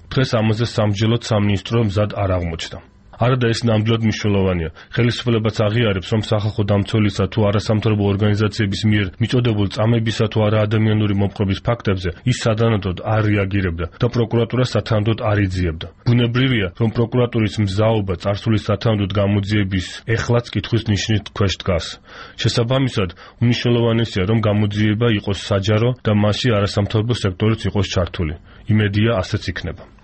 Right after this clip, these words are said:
გამოძიების მიზანი არა მხოლოდ დამნაშავეთა დასჯა, არამედ დაძაბულთა ფსიქოსოციალური და უფლებრივი რეაბილიტაცია უნდა იყოს. ეს უკანასკნელიც ხელისუფლების ისეთივე ვალდებულებაა, როგორც დამნაშავეთა სისხლის სამართლებრივ პასუხისგებაში მიცემა.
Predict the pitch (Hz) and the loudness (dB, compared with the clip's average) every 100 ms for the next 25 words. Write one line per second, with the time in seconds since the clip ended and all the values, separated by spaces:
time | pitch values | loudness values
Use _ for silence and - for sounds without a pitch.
0 | - - 113 123 120 131 127 - 131 120 | -10 0 2 2 2 0 0 0 0 2
1 | 101 101 110 - 117 107 107 110 104 110 | 2 2 0 0 0 2 2 2 0 -2
2 | 101 101 95 120 117 - 85 - 110 117 | 0 -2 0 0 0 -4 -6 -2 0 2
3 | 123 113 101 113 110 110 104 113 - 113 | 2 0 2 2 2 0 0 -2 -2 0
4 | 120 - 110 - 113 107 110 110 117 98 | 0 0 -2 2 0 2 0 2 0 0
5 | 110 107 107 110 104 98 101 95 98 - | 0 2 2 2 0 2 0 0 -2 0
6 | 101 95 90 82 - - - - 117 117 | 0 2 0 -2 -6 -14 -14 -4 -2 0
7 | 113 113 110 - 123 123 113 104 - 107 | 2 2 0 0 -2 0 -2 -2 0 0
8 | 101 104 98 110 107 101 101 104 98 101 | 0 -2 -2 0 2 2 2 0 0 0
9 | 101 110 117 - - 101 110 107 104 104 | 2 2 0 -2 -2 0 2 2 2 2
10 | 107 104 117 110 104 120 - 107 104 110 | 0 0 0 -4 -2 -2 0 2 2 2
11 | 107 107 101 - 98 92 92 92 - 98 | 0 2 -2 0 -4 0 0 0 0 0
12 | 87 85 - | -2 -4 -6